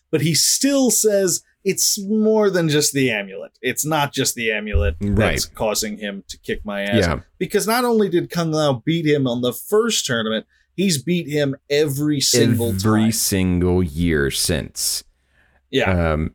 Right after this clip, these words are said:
Speaker 1: And Shang Tsung is losing more and more of his power. He's aging and at a, uh, incredibly accelerated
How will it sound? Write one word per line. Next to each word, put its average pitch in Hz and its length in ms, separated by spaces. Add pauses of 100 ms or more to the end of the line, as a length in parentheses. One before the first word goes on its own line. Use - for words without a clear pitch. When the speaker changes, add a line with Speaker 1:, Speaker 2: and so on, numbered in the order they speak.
(120)
Speaker 1:
And 131 360
Shang 175 340
Tsung 156 280
is 120 160
losing 123 500
more 160 300
and 156 80
more 139 260
of 110 100
his 107 200
power. 117 560
He's 110 320
aging 123 720
and 101 260
at 104 140
a, 95 140 (440)
uh, 98 120 (480)
incredibly 131 680
accelerated 113 600